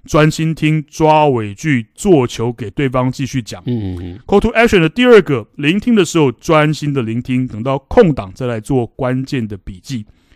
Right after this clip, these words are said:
Speaker 1: 第三个，听完以后把好，把好事、把声誉传出去，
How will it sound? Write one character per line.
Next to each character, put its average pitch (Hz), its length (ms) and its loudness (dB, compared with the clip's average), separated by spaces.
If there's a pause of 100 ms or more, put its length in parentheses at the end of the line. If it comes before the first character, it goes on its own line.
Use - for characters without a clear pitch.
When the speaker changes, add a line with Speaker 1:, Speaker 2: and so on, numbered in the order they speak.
(160)
Speaker 1:
第 170 100 -4
三 185 220 2
个， 135 180 2 (300)
听 180 280 2
完 143 180 2
以 107 100 -10
后 143 280 -2 (220)
把 113 220 -6
好， - 360 -2
把 160 140 2
好 98 260 -4
事、 143 400 -6
把 107 140 -10
声 156 380 -2
誉 147 200 0
传 - 280 -10
出 131 160 -6
去， 123 280 -6